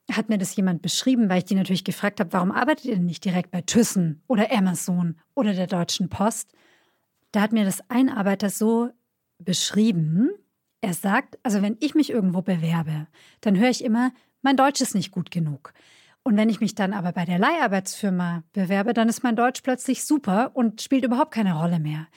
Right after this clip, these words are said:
Und es führt natürlich dazu, dass du dann arbeitest für schlechtere Bedingungen, weil die Leiharbeitsfirma zahlt weniger, die Leiharbeitsfirma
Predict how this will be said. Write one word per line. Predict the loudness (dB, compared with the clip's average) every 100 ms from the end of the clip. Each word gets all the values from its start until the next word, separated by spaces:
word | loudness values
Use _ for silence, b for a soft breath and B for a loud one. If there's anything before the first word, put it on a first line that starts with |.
| b b b
Und | -2
es | -2 0
führt | 0 2
natürlich | 0 0 -2 -2
dazu, | -6 -6 -2 0 0 0 -6 _ _ -2
dass | -2 0
du | -2
dann | 0 2 2 0 -4 _ _ -4
arbeitest | 0 2 2 0 -4 -4 -10 _
für | -6 -4
schlechtere | 2 2 2 0 0
Bedingungen, | 0 2 2 2 0 0
weil | 0
die |
Leiharbeitsfirma | 0 2 2 -2 -4 -4 -4 -4
zahlt | -4 0 2 2 0
weniger, | 2 2 2 0 0 b b b -4
die | 0
Leiharbeitsfirma | 2 2 0 -2 -4 -2 0 0 -2